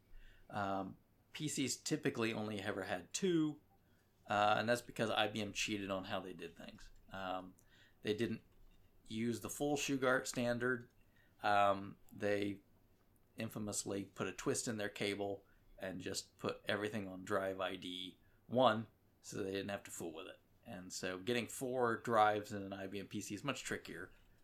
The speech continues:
than it is. You can do it, but anyway. Um, but on this old system, it was pretty easy,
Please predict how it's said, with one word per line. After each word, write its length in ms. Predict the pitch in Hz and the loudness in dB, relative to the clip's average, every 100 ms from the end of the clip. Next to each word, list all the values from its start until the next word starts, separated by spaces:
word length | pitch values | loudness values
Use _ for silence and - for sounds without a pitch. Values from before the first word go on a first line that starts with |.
| - | -10
than 200 | 95 95 | -10 -10
it 40 | |
is. 260 | 90 90 - - - - | -8 -8 -8 -12 -20 -14
You 160 | 104 107 | -10 -4
can 180 | 101 85 | -4 -6
do 200 | 87 80 | -8 -10
it, 120 | - - - | -12 -18 -12
but 140 | 90 92 | -10 -10
anyway. 320 | 87 82 92 - - - - - - - - - | -10 -10 -12 -16 -20 -20 -20 -20 -20 -20 -8 4
Um, 220 | 107 98 | 4 6
but 100 | 131 | 8
on 120 | 185 | 8
this 120 | 123 | 8
old 240 | 139 220 - | 6 4 2
system, 300 | - 117 104 | -2 0 -2
it 40 | |
was 120 | 104 - | -2 -2
pretty 240 | 110 90 95 | -2 -2 -4
easy, 200 | 87 | -8